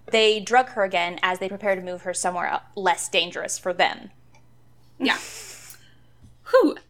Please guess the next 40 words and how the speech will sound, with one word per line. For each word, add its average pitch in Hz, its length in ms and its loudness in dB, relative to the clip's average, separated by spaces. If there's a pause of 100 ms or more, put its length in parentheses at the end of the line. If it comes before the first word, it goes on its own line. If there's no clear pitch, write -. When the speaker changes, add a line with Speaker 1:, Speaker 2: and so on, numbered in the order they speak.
(120)
Speaker 2:
And 262 220 4
now 359 240 4
shit 339 340 -4
gets 269 260 -6
real. 247 300 -4 (360)
Speaker 1:
Yeah. 175 140 2
Speaker 2:
That's - 100 -2
the 214 100 -10
next 185 220 -4
two - 120 -10
chapters. - 460 -8
Speaker 1:
Yeah. - 120 -2 (120)
Speaker 2:
Um, - 220 -4
we've 226 160 -6
entered 247 300 0
that 220 220 4
part 208 180 -2
of 196 80 -8
a - 20 -8
Tamara 185 320 -4
Pierce 196 240 -6
book 196 300 -4 (200)
where 202 340 0
shit, - 380 0 (480)
this 269 240 4
is, 254 360 2
and 226 220 2
Dane 208 580 0 (260)
lost 214 400 2
her - 80 -2
temper. 185 360 4
Speaker 1:
<laughs> - 0 -
Yeah, 254 200 8
Speaker 2:
Dane 233 240 2
loses 277 260 0
Speaker 1:
exactly. 220 380 4
Speaker 2:
her 190 60 2
temper. 185 140 -6 (220)
That 240 220 10
is, 240 200 -2